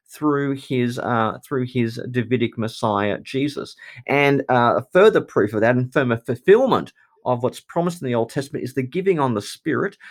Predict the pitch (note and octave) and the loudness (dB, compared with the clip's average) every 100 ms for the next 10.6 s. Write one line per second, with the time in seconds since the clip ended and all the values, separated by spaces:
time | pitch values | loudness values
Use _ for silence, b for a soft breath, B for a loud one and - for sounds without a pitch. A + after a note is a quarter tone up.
0 | C3 - B2 B2 D3+ F#3 B3 A#3 A3 G#3+ | -14 -4 -2 0 2 2 2 -2 0 2
1 | G#3 G3+ G3+ A3+ A#3 G#3 E3+ G3+ A3 A3 | 2 0 -6 -4 -2 0 0 0 -2 0
2 | G#3 F#3 F#3 F#3 F#3+ F#3 - D3+ D3+ - | 2 4 4 0 -4 -4 0 0 -2 -2
3 | E3+ E3 D3 D3 - E3+ E3+ - D#3 A2+ | 0 2 0 -2 -2 0 0 -2 0 0
4 | - - A#2 C3 D3 D#3 D3+ - C3+ C3 | 0 -10 -6 0 2 4 2 -2 -4 -4
5 | B2+ C3+ D3+ - G#2 G#2 A#2+ B B B | -4 -4 -4 -4 -4 -4 -6 B B B
6 | C3 D#3 - D3+ C3+ C3+ B2+ B2 - E3 | -2 -2 -2 -2 -2 0 0 0 -4 -2
7 | D#3+ E3 C3+ A#2+ G#2 - G2 A#2 B2 D3+ | -2 -2 -2 -2 -2 -4 -2 -4 -2 0
8 | C3+ C3+ G2+ C#3+ C#3 C3 A2+ A#2 A#2+ G#2+ | 0 0 2 2 2 2 2 2 0 0
9 | B2 C3 B2+ B2 C#3+ C3 C3 B2 B2+ A2 | 0 0 0 -2 0 2 2 0 -2 -2
10 | A2+ C3 E3 - B2+ - | 0 0 -2 -6 -8 -10